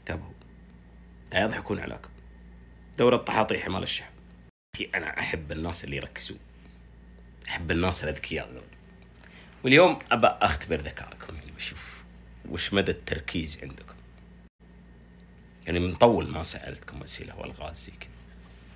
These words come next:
وعندي لغز بشوف من اللي يقدر يجاوبها اليوم. اللغز هو سلمك الله. ما هو الشيء الذي كلما أكل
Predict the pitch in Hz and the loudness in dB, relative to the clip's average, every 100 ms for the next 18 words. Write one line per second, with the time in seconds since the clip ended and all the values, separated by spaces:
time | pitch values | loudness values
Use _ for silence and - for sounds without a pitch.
0 | - - - - - 143 202 185 165 185 | -20 -20 -20 -20 -4 4 4 6 4 4
1 | 147 110 - - - - - - 117 113 | 0 0 -2 -6 -12 -14 -20 -2 6 8
2 | 101 87 78 80 71 69 67 - - - | 8 4 0 -4 -4 -4 -6 -10 -16 -18
3 | - - - - - - - - - - | -20 -20 -20 -20 -20 -20 -20 -20 -20 -20
4 | - - 113 131 127 127 95 101 90 - | -20 0 4 8 8 6 4 4 4 0
5 | 82 78 - 64 64 - - - - - | 0 -2 -2 -6 -6 -8 -10 -20 -20 -20
6 | - - - - - - - - - - | -20 -20 -20 -20 -20 -20 -20 -20 -20 -20
7 | - - - 95 110 131 127 131 113 - | -20 -20 -6 6 12 12 10 6 6 4
8 | - 85 85 - - - - - - - | 4 4 2 -4 -18 -20 -20 -20 -20 -20
9 | - - - - - - - 90 95 101 | -20 -20 -20 -20 -20 -20 -8 2 10 12
10 | 92 90 92 - - - - - - 104 | 10 6 0 -4 -16 -20 -20 -10 2 2
11 | 80 71 71 71 - - 98 - 101 110 | 4 -2 -4 -6 -6 -2 -2 0 0 0